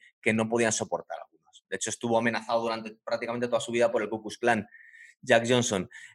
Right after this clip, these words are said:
Em, Jack Johnson, que además se fue a vivir a un vecindario negro, le compró, a un vecindario blanco, perdón, le compró una casa a su madre en un vecindario blanco.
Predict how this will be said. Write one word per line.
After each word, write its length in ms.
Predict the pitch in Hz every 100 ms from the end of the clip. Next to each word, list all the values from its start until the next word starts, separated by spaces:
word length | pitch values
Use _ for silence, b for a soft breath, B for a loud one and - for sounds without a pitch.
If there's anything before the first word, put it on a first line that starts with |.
| -
Em, 600 | 113 110 107 101 98 90
Jack 160 | 117 120
Johnson, 220 | 143 160
que 60 | 147
además 180 | 139
se 100 | 131
fue 140 | 117 110
a 20 |
vivir 220 | 110 127
a 20 |
un 140 | 127 120
vecindario 480 | 113 110 117 120 131
negro, 500 | 165 165 196 - _
le 100 | 113
compró, 360 | 110 107 101 120 117
a 60 | 117
un 300 | 120 131 123
vecindario 400 | 127 127 123 117
blanco, 300 | 135 160 147
perdón, 340 | 131 143 165
le 100 | -
compró 280 | 117 110 123
una 160 | 127 127
casa 180 | 131 127
a 40 |
su 100 | 117
madre 240 | 117 151 139
en 80 |
un 120 | 123 127
vecindario 500 | 123 127 123 120 123
blanco. 480 | 160 165 170 196